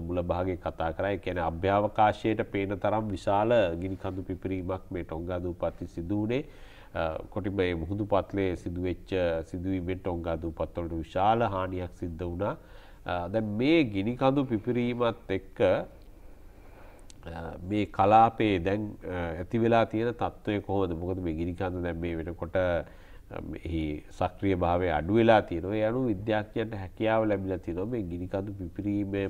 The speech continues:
පිළිබඳ අර මං කලින් සඳහන් කරා වගේ, අ, මේ මෙගා ඩේටා, එහෙමත් නැත්නම්, අ, මහා පරිමාණ දත්ත එකතු කරලා ඒ ඔස්සේ මෙහි වර්තමාන තත්ත්වය ප්‍රතිනිර්මාණය කරන්න. මොකද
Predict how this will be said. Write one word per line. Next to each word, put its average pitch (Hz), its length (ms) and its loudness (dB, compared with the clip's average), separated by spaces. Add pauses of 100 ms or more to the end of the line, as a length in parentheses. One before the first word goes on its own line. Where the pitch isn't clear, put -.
(100)
පිළිබඳ 98 460 -2 (520)
අර 90 120 0
මං 95 200 -2
කලින් 104 300 2
සඳහන් 98 420 0
කරා 98 280 4
වගේ, 98 360 2 (560)
අ, 69 100 -12 (360)
මේ 78 280 -6 (280)
මෙගා 107 380 10
ඩේටා, 82 260 2
එහෙමත් 98 240 0
නැත්නම්, 101 460 0
අ, 82 280 2 (140)
මහා 101 300 4
පරිමාණ 117 580 4
දත්ත 95 280 0
එකතු 85 320 -4
කරලා 104 360 2
ඒ 113 240 4
ඔස්සේ 131 460 4 (500)
මෙහි 117 300 4 (260)
වර්තමාන 139 760 6
තත්ත්වය 131 440 -2 (400)
ප්‍රතිනිර්මාණය 104 840 2
කරන්න. 92 260 2
මොකද 87 320 -4